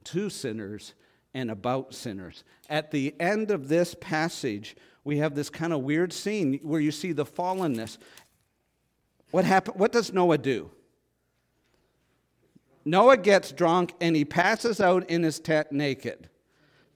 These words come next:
Don't you like how the Bible just gives you just the weirdest scenarios? And you think, "If I wasn't to include something in the biography of the Bible, that might be a story I would leave out."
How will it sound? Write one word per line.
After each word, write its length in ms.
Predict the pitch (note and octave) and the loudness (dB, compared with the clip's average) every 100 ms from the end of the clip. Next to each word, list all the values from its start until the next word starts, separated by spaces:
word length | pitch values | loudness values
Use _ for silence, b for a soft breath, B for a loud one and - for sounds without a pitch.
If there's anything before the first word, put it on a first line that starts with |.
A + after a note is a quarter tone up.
| - | -4
Don't 260 | G#3 D#4+ F#4+ | -2 0 0
you 80 | |
like 260 | D4 A#3+ B3 | 4 4 4
how 140 | A3 | 2
the 100 | G3+ | 2
Bible 360 | E3+ E3 E3+ F3+ | 4 6 6 2
just 180 | D3+ - | -2 -6
gives 180 | E3 D3+ | -4 -2
you 280 | C3 B2+ - _ _ | -4 -6 -16 _ _
just 240 | - G3 | -16 -10
the 100 | - | -4
weirdest 680 | D#3+ C#3 D3+ E3 F3 F#3 F#3+ | -4 0 4 4 4 2 -2
scenarios? 640 | F3+ D3 D3 D3+ D#3 F3 - B B - | -4 -2 0 2 0 -2 -6 B B -2
And 100 | F#3 | 0
you 80 | F#3+ | 2
think, 240 | G#3+ A3 | 0 -2
"If 80 | A#3+ | 0
I 140 | E4+ | 2
wasn't 320 | E4 D4 D4 | 4 2 2
to 100 | G#3 | 2
include 540 | G#3 F3 - D#3+ F3+ - | 2 0 -2 0 0 0
something 400 | G3+ F#3 G#3 F#3+ | -6 -2 -2 0
in 80 | D3+ | 0
the 60 | |
biography 520 | C3+ C3+ D#3+ E3+ - | 2 2 2 -2 -4
of 80 | F#3 | -4
the 60 | C3+ | -4
Bible, 440 | A2+ A#2+ D3 G3+ B B B | -2 -2 -2 -4 B B B
that 180 | G#3 C#4 | 0 2
might 180 | D#4+ D#4 | 0 0
be 120 | C4 | -2
a 60 | |
story 380 | A#3 - E3+ E3 | -2 -2 0 2
I 40 | E3+ | 2
would 160 | E3+ | 0
leave 180 | F3+ G3 | -2 -2
out." 480 | D4 F4 - - | -4 -6 -12 -18